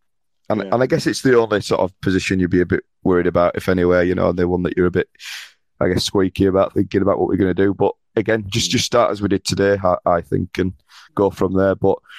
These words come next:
Speaker 1: right, gents, I'm gonna, I'm gonna leave it. Um, I'm gonna try and enjoy my, my Monday now and look at all other stuff that's on timeline and stuff. So,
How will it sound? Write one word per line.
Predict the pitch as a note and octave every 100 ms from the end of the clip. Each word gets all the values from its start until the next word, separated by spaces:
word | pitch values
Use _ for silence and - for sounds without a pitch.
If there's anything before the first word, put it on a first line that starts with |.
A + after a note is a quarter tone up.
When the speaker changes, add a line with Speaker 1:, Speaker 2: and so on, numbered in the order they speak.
| -
Speaker 1:
right, | D3 C3
gents, | C3+ A2+ -
I'm | B2
gonna, | A#2+ C#3+ C3 -
I'm | - A2+
gonna | D#3+ D#3+
leave | C#3+ C3+
it. | A2+ - _ G#2+
Um, | G#2+ G#2+ G#2+ G#2
I'm | G#2
gonna | A2 A2
try | - A#2
and | G#2+
enjoy | A2 A2 A2+ A2
my, | A2 A2 G#2+ -
my | A2
Monday | A2 A#2 B2 A2+
now | G2+ A2+
and | A2+
look | A2+ -
at |
all | G#2+ G2+
other | G2+
stuff | G2+ - -
that's | G#2 G#2+
on | G2
timeline | - G#2 G2 F#2+ G2
and | F#2+
stuff. | - G2 -
So, | G2+ G2